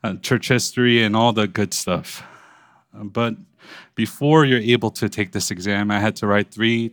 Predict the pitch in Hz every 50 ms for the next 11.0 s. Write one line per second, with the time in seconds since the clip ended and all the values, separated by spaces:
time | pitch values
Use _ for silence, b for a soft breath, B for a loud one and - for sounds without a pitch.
0 | _ - - 120 113 110 101 - 107 101 98 92 - - 101 95 - - - 95
1 | 92 92 - 104 104 101 95 95 - - B B B B B B B B B B
2 | B - 101 107 107 107 107 104 98 95 92 - _ _ - 120 117 110 92 -
3 | - - - - - - - - - - - - 113 110 110 110 107 - - 120
4 | 107 - 139 151 165 160 - 165 143 123 127 - - - 92 98 92 110 123 139
5 | 139 113 98 95 90 92 98 - _ _ _ _ _ _ _ _ _ _ _ _
6 | - - - - - - - 165 170 202 202 185 - - 101 90 92 90 95 98
7 | - _ _ B B B B B B B B B B B B 107 110 104 - -
8 | _ - - 120 120 120 113 117 131 139 131 117 104 104 117 123 120 110 - -
9 | - 107 101 98 104 104 104 101 - - 113 104 92 - 113 120 123 120 - -
10 | 143 151 143 120 107 104 104 95 101 101 104 104 87 - - - 87 90 98